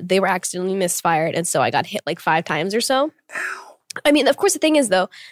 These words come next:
Speaker 1: the stuff in the cannons, it, it was safe, though. You know, they wouldn't have exposed me to these kind of stunts if it
Speaker 2: <laughs>
Speaker 1: was actually
Speaker 2: They're, like,
Speaker 1: dangerous.
Speaker 2: actually walls and rocks
Speaker 1: It's like,
Speaker 2: and,
Speaker 1: I
Speaker 2: like,
Speaker 1: just, "All right,
Speaker 2: boulders
Speaker 1: bye, guys."
Speaker 2: exploding. Yeah.
Speaker 1: <laughs> I quit. Bye.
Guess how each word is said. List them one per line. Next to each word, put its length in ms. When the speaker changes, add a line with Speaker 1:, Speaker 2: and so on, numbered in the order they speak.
Speaker 1:
the 60
stuff 240
in 140
the 80
cannons, 480
it, 80
it 80
was 140
safe, 340
though. 80
You 160
know, 140
they 100
wouldn't 300
have 100
exposed 400
me 80
to 80
these 140
kind 160
of 60
stunts 280
if 60
it 20
Speaker 2:
<laughs> 20
Speaker 1:
was 140
actually 460
Speaker 2:
They're, 20
like, 340
Speaker 1:
dangerous. 220
Speaker 2:
actually 220
walls 420
and 220
rocks 380
Speaker 1:
It's 100
like, 140
Speaker 2:
and, 100
Speaker 1:
I 60
Speaker 2:
like, 100
Speaker 1:
just, 180
"All 160
right, 80
Speaker 2:
boulders 480
Speaker 1:
bye, 220
guys." 280
Speaker 2:
exploding. 140
Yeah. 220
Speaker 1:
<laughs> 160
I 80
quit. 320
Bye. 240